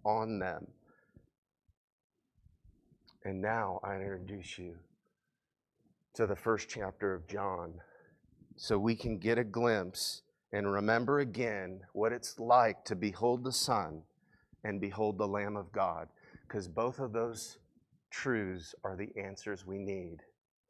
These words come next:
to give to the world around us and to live well in this world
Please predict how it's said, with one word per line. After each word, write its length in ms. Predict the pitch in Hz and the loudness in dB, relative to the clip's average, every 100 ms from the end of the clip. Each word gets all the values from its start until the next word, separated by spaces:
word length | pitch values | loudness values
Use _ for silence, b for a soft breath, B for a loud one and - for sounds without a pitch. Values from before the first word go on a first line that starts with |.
| - | -10
to 100 | 95 | -8
give 320 | 92 110 98 | -6 -8 -8
to 100 | 113 | -8
the 100 | 95 | -6
world 260 | 87 98 92 | -2 -2 -2
around 400 | 90 98 113 113 | -2 -2 -2 -2
us 380 | 117 - - _ _ _ _ _ _ - | -4 -6 -14 _ _ _ _ _ _ -4
and 160 | 113 | -2
to 100 | 101 | 0
live 380 | 104 110 139 131 - - _ _ _ - | 0 6 6 6 -4 -20 _ _ _ -10
well 840 | 90 110 117 101 82 82 - - _ _ | 0 8 8 8 4 -4 -14 -20 _ _
in 160 | 101 101 | -6 -4
this 260 | 95 92 - | -4 -6 -4
world 400 | 95 82 78 | -2 -2 -6